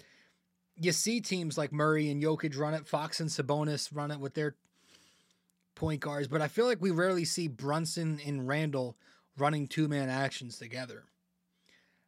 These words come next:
They don't play off of each other enough for as lethal as, as a two-man game as that can be. Um,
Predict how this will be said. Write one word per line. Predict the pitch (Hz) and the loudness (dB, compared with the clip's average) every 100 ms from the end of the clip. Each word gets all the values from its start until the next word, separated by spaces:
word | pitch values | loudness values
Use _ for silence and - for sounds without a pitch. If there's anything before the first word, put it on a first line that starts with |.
| _ | _
They | 165 | 2
don't | 208 208 | 2 -2
play | - - 180 | -6 0 4
off | 180 160 | 4 4
of | 160 | -2
each | 143 | 0
other | 160 147 | 2 2
enough | 131 127 165 - | 0 0 -2 -4
for | - 147 147 | -4 -2 0
as | 139 127 - - _ _ _ _ _ _ _ _ _ _ _ - | -2 -4 -8 -10 _ _ _ _ _ _ _ _ _ _ _ -12
lethal | 143 208 220 196 | -4 -2 2 4
as, | 170 143 | 4 2
as | 151 143 135 139 131 | -4 -8 -8 -8 -8
a | 131 110 - - - _ _ _ | -8 -12 -16 -20 -20 _ _ _
two-man | - 196 175 147 | 0 2 2 0
game | 151 165 | 0 -2
as | 151 127 | -2 -2
that | 147 - | -2 -4
can | 139 | -6
be. | 120 175 - _ _ _ _ _ _ _ _ _ | -2 -2 -2 _ _ _ _ _ _ _ _ _
Um, | 156 139 131 127 | -4 -4 -6 -12